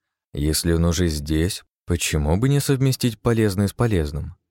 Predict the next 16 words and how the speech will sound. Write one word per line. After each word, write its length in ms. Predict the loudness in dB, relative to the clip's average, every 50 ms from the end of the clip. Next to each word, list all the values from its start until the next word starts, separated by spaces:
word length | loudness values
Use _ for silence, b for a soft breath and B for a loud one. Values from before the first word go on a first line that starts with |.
| _ _ -4
Жалко, 340 | -2 0 0 0 0 -2 -6
что 220 | -4 -2 -2 0
приятного 480 | 2 2 2 2 2 2 0 0 0 2
в 60 | 0
этой 200 | -2 0 -2 -4
формуле 440 | 0 0 0 0 2 2 0 0 0
не 160 | 0 -2 0
было 220 | 0 0 0 0
совсем. 760 | 0 0 0 0 0 0 -2 -4 -6 -8 -6 -6 -6 -8 -10 -14 _ _ _ _ _ _ _ _ _ _ _ _ _ _ _ _
Для 160 | 0 2 4 4
начала 360 | 4 4 2 2 2 2 2
следовало 440 | 2 2 2 2 2 4 2 2 2
приблизиться 600 | 0 0 0 2 2 2 2 0 0 -2 -2 -2
поближе 400 | -2 0 2 2 2 2 0 -2
к 80 | 0
матке, 380 | 0 0 0 -2 -4 -10 -14